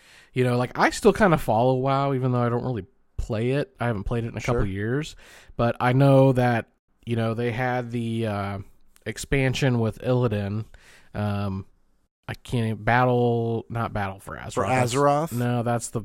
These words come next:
Speaker 1: that's the one before that. Um, I can't think of what it's called, but, you know,
Speaker 2: Mists of
Speaker 1: Illidan
Speaker 2: Pandaria?
Speaker 1: No, no, no, no. After that, uh, Illidan
Speaker 2: Oh.
Speaker 1: comes back. There's a demon hunter class, um, Legion or something like that. I can't remember.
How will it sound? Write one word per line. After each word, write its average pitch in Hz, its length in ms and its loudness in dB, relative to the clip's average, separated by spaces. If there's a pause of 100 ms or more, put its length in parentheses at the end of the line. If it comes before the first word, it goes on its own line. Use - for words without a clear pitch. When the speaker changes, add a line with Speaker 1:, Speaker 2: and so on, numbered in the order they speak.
Speaker 1:
that's 120 280 -4
the 117 80 -2
one 107 240 -2
before 98 400 -8
that. 98 340 -10 (480)
Um, 101 480 -4
I 139 80 -2
can't 156 240 4
think 139 160 2
of 127 60 4
what 117 160 2
it's 104 100 -6
called, 95 260 -6
but, 110 120 -6 (240)
you 135 120 -4
know, 110 100 -4
Speaker 2:
Mists 156 240 8
of 160 80 6
Speaker 1:
Illidan 147 220 4
Speaker 2:
Pandaria? 175 560 2 (200)
Speaker 1:
No, 160 220 0
no, 160 100 2
no, 151 140 2
no. 143 260 4
After 113 320 -2
that, 104 260 -6 (100)
uh, 113 440 -4
Illidan 170 340 6
Speaker 2:
Oh. 160 80 0
Speaker 1:
comes 160 180 2
back. 147 380 4
There's 117 200 0
a 110 60 -4
demon 139 280 2
hunter 135 240 2
class, 123 720 -2 (440)
um, 107 360 -4
Legion 117 540 0
or 98 80 -2
something 104 340 -4
like 101 160 -6
that. 98 180 -6
I 101 60 -4
can't 107 220 -4
remember. 98 420 -8